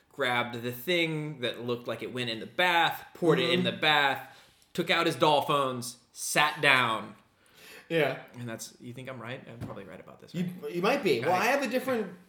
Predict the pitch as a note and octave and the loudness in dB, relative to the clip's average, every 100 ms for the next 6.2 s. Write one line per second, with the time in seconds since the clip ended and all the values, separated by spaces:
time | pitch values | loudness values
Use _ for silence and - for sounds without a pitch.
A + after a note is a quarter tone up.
0 | C3+ A3+ - - F3 D3+ B2 - - D#3+ | 0 2 2 0 0 0 -4 -8 -8 0
1 | A#3+ C#4+ E3 - - - - - - - | 2 4 2 2 -2 -4 -6 -12 -20 -20
2 | _ _ A#2 B2+ D#3+ F#3 E3 D3 C3+ - | _ _ -8 -2 0 2 4 4 4 0
3 | D#3+ F3+ D#3 E3+ F#3 C#3+ G#2+ - C#3 B2 | -2 -2 -2 -2 0 -2 -4 -8 -8 -8
4 | - - _ D3+ D#3+ F3 E3 D#3+ D#3+ D#3 | -10 -20 _ -4 0 0 0 0 0 0
5 | E3 C3 B2 B2 D#3+ G3 D#3 C#3 F3+ F3+ | -2 -4 -4 -2 0 2 2 0 -4 -8
6 | A#2+ | -10